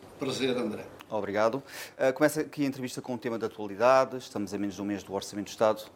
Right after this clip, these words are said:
Speaker 2: ah, e do Governo apresentar a sua proposta para dois mil e vinte e três. E neste momento, perante os desafios da economia nacional e mundial, aqui com a guerra na Ucrânia, ah, de que tipo de Orçamento do Estado é que o país vai precisar para o próximo ano?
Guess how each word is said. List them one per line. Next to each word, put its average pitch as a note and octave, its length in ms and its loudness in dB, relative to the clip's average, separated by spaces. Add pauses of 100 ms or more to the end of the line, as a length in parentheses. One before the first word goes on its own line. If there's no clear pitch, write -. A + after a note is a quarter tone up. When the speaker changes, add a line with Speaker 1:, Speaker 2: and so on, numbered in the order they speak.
(520)
Speaker 2:
ah, G2+ 540 0
e F#2+ 140 -10
do G#2+ 120 -10
Governo G2+ 340 -4
apresentar G#2 300 -4
a G#2 60 0
sua - 160 -10
proposta - 420 -4
para G#2 160 -4
dois G2 160 -6
mil G#2+ 160 -4
e G#2+ 60 -4
vinte G#2+ 220 -6
e A2+ 40 -4
três. C#3 540 4
E A#2 300 -2
neste B2 260 -2
momento, B2 380 0
perante A2 280 -2
os G2+ 60 -8
desafios G#2+ 340 -8
da G#2 60 -8
economia G#2 400 -4
nacional G#2 640 4
e G2 60 -6
mundial, G2+ 500 4
aqui G2 220 -6
com G#2 120 -6
a G2 40 -2
guerra G2+ 240 -4
na G#2 100 -2
Ucrânia, A#2 580 4 (280)
ah, G#2+ 260 4
de A2 240 -8
que - 140 -12
tipo - 240 -4
de A#2+ 60 4
Orçamento G#2 320 0
do - 40 -8
Estado G2+ 220 2
é - 20 -2
que - 80 -8
o G#2 40 -6
país G#2 300 -2
vai G2+ 140 0
precisar G2+ 380 -4
para G#2 160 -6
o - 20 -2
próximo G2 380 -6
ano? D2+ 100 -14